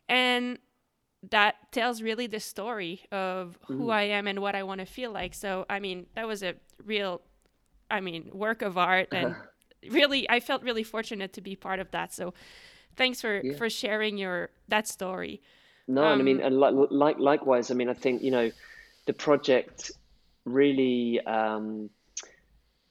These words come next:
Speaker 2: it only, it kind of only really begins in a way once, like, you have it and you're racing in it, then that's when it starts to feel like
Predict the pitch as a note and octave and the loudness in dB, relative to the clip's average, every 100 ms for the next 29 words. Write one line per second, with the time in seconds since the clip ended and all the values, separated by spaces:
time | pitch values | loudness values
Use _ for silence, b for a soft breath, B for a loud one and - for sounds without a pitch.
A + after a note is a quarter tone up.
0 | - C3+ D3 D3+ D3 C#3+ C#3+ - C#3+ B2+ | 0 4 6 6 4 2 0 0 0 2
1 | C#3+ D3 D#3 C3 C#3 C#3+ C3+ B2+ C#3 A#2+ | 4 4 2 2 2 4 4 2 0 2
2 | B2+ C#3 C#3+ B2+ C3+ B2+ C3 D3 B2+ B2 | 4 2 0 0 0 4 4 4 4 0
3 | A#2+ - - - - - - B2 F#2+ A#2+ | -4 -8 -10 -10 -12 -12 -4 -2 -2 2
4 | C3 B2 B2+ B2 D#3+ - B2 A#2+ B2 A#2+ | 4 4 0 0 0 -2 -4 2 2 4
5 | A#2 B2 B2 B2+ B2 D3+ - - C#3+ C3 | 4 2 2 -2 -2 -2 -2 4 6 6
6 | C3 C3+ - C3 - - A#2+ - C3 - | 4 2 0 -2 -2 -2 -2 -2 -8 -4
7 | B2+ A#2 A2+ G#2+ - - | -2 0 0 -2 -4 -12